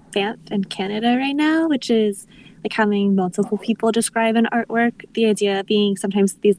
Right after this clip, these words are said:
they're presented as this, like, authorless, neutral, authoritative thing, but to attribute them to people and to show that many people can, like, emphasize different things and to make that process visible.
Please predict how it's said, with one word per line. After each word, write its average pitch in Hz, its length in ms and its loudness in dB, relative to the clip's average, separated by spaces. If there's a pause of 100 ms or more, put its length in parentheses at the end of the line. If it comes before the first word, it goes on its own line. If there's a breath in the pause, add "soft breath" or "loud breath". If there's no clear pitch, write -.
(300)
they're 202 120 0
presented 185 500 0
as 180 180 0
this, - 140 -6
like, 180 180 -6
authorless, 175 640 -2
neutral, 170 520 0
authoritative 175 800 -8 (640 loud breath)
thing, 240 200 0
but 269 160 -2
to 220 140 2
attribute 202 460 0
them 185 220 0
to - 120 -10
people - 360 -6
and 196 340 2
to 185 220 -2
show 180 300 0
that 180 160 -2 (400)
many 180 260 4
people 185 240 0
can, 180 480 0 (1200 loud breath)
like, 180 180 -2
emphasize 175 540 -2
different 180 400 -2
things 190 560 -2
and 185 240 0
to 185 140 -4
make 180 140 -2
that 170 200 -6
process 175 400 -6
visible. 175 480 -10